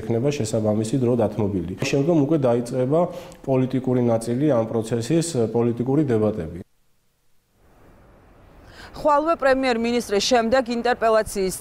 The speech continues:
Speaker 2: წესით პარლამენტში მივა განათლების მინისტრი. მიხეილ ბატიაშვილს უკვე ევროპული საქართველოს მიერ, გაგზავნილ კითხვებზე მოუწევს პასუხების, გაცემა და კითხვები ძირითადად ეხება სკოლებს და გამოცდებს.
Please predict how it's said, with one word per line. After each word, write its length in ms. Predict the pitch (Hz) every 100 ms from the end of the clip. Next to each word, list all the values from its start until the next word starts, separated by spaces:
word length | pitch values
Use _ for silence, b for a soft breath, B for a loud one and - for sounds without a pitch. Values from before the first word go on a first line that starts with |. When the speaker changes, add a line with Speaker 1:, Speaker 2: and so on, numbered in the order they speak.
| -
Speaker 2:
წესით 460 | 208 - 254 262 - 226 202
პარლამენტში 640 | 208 214 214 214 190 -
მივა 300 | 240 208 185 175
განათლების 720 | 208 220 226 220 185 170 - 202 185 185
მინისტრი. 440 | 208 202 196 - 277
მიხეილ 400 | 226 - 226 190 175
ბატიაშვილს 640 | 190 - 208 196 269 262
უკვე 200 | 220 247 220
ევროპული 400 | 220 254 240 226
საქართველოს 680 | - 214 202 190 202 185 175
მიერ, 240 | 202 196 220 B B B
გაგზავნილ 800 | 208 202 226 214 202 220 208 233 214
კითხვებზე 440 | 202 - 196 202 220
მოუწევს 460 | 202 175 185 170
პასუხების, 680 | - 220 - 226 226 196 220 - 226 220
გაცემა 480 | 233 220 - 233 226
და 140 | 285
კითხვები 500 | - 208 - 208 190 240
ძირითადად 680 | 196 214 202 208 196 233 208
ეხება 480 | 190 - 180 208 220
სკოლებს 560 | - 208 185 175 - -
და 320 | 214 208 202
გამოცდებს. 600 | 190 151 117 - 160